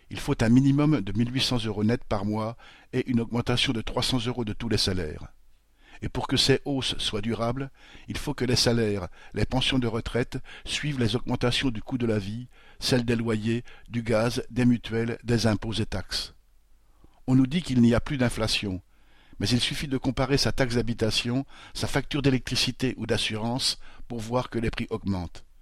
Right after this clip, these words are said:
Eh bien, il faut que nos salaires et nos pensions suivent. De bonnes âmes,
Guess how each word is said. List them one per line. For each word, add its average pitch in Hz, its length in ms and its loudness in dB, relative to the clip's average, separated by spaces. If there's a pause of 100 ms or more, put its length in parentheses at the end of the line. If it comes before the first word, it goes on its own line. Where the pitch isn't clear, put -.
(380)
Eh 117 100 0
bien, 123 320 2 (320)
il 123 100 -2
faut - 200 -4
que 117 100 -4
nos 113 120 2
salaires 123 380 4
et 120 60 2
nos 117 100 -2
pensions 107 400 -2
suivent. 87 420 -8 (1200)
De 127 80 -2
bonnes 117 340 4
âmes, 139 300 4